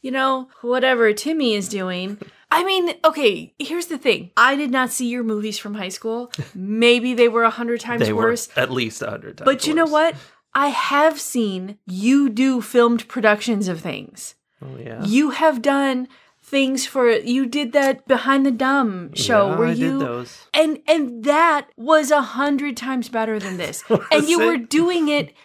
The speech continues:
Speaker 1: entirely by yourself. A single person.
Speaker 2: I
Speaker 1: No, it was.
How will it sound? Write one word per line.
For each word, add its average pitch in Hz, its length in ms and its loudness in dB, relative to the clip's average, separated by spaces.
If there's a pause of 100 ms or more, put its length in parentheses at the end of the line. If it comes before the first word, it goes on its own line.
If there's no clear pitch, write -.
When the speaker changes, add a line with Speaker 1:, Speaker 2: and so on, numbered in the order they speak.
(160)
Speaker 1:
entirely 294 880 0
by 254 160 0
yourself. 240 760 -2
A 302 100 4
single 349 460 0
person. 262 800 0 (160)
Speaker 2:
I 294 420 -2
Speaker 1:
No, 262 880 0 (120)
it 233 160 4
was. 165 500 0